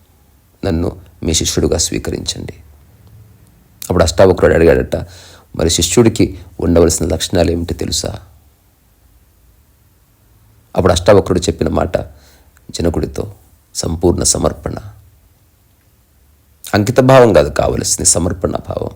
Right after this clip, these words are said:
అంకిత భావంలో ఇద్దరు ఉంటారు, ఇచ్చేవాడు, తీసుకునేవాడు. సమర్పణలో ఇచ్చేవాడు మాయమై తీసుకునేవాడు మిగులుతాడు.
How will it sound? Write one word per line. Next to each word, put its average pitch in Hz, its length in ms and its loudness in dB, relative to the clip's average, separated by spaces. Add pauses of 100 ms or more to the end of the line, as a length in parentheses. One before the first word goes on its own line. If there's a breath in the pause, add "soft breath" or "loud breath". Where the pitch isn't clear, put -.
(480 loud breath)
అంకిత 98 260 0
భావంలో 80 480 4
ఇద్దరు 87 320 2
ఉంటారు, 87 340 -2
ఇచ్చేవాడు, 85 480 -2
తీసుకునేవాడు. - 680 -6 (360 loud breath)
సమర్పణలో 85 760 0 (420 loud breath)
ఇచ్చేవాడు 80 480 6
మాయమై 87 420 4
తీసుకునేవాడు 87 640 2
మిగులుతాడు. - 720 -8